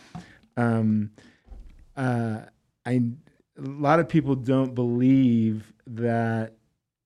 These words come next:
um, or, or don't realize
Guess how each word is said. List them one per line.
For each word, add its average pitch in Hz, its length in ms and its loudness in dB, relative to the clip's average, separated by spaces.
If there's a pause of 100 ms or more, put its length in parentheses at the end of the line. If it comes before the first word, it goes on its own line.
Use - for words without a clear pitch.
(100)
um, 113 540 -2
or, 120 240 -2
or 127 100 -4
don't 131 320 0 (100)
realize 113 1000 0